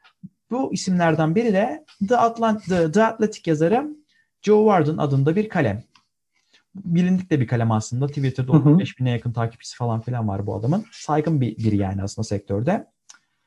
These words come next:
Speaker 1: Sonra adam çıkıyor şey diyor. Cavs'te yakından takip ettiği bir dönemmiş. Basketbol nasıl oynanır bilmiyor. Pick and roll nasıl savunulur onu hiç bilmiyor. Oyun kurucu olarak takım arkadaşlarını nasıl yöneteceğini bilmiyor.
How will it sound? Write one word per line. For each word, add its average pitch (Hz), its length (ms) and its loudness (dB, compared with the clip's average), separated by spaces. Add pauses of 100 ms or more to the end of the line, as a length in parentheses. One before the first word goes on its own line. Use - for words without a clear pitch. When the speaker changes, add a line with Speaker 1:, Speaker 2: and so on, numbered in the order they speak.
(260)
Speaker 1:
Sonra 285 500 -4 (160)
adam 277 320 0
çıkıyor 269 320 -4
şey 240 260 -2
diyor. 117 220 2 (460)
Cavs'te 220 380 2
yakından 214 360 2
takip 156 300 -2
ettiği 131 300 -2
bir 107 80 0
dönemmiş. 113 640 0 (560)
Basketbol 220 680 2
nasıl 226 260 4
oynanır 190 440 2
bilmiyor. 170 480 6 (380)
Pick - 200 -2
and 202 160 2
roll 202 200 4
nasıl 190 220 2
savunulur 139 540 4
onu 160 180 6
hiç 185 340 4
bilmiyor. 262 420 4 (500)
Oyun 175 260 6
kurucu 220 320 2
olarak 240 360 4
takım 185 220 2
arkadaşlarını 233 600 2
nasıl 190 220 2
yöneteceğini 170 480 2
bilmiyor. 107 460 4